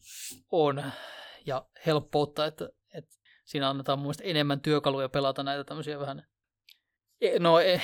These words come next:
en rupea spoilaamaan, että mitä hahmoja siinä näkyy, mutta tota, no niin, mut, mut annetaan niinku semmoselle vähän elämää suuremmille hahmoille, niin vuorosanoja valmiiksi.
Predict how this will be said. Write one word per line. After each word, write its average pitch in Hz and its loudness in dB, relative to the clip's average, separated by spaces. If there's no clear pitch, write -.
en 180 4
rupea 165 8
spoilaamaan, 143 6
että 147 -6
mitä 147 0
hahmoja 143 0
siinä 143 -2
näkyy, 147 -4
mutta 151 -10
tota, 147 -14
no 147 -14
niin, 160 -18
mut, 165 -8
mut 139 -8
annetaan 139 -2
niinku 139 -8
semmoselle 139 -8
vähän 143 0
elämää 139 0
suuremmille 143 -2
hahmoille, 143 -4
niin 165 -10
vuorosanoja 143 4
valmiiksi. 147 -2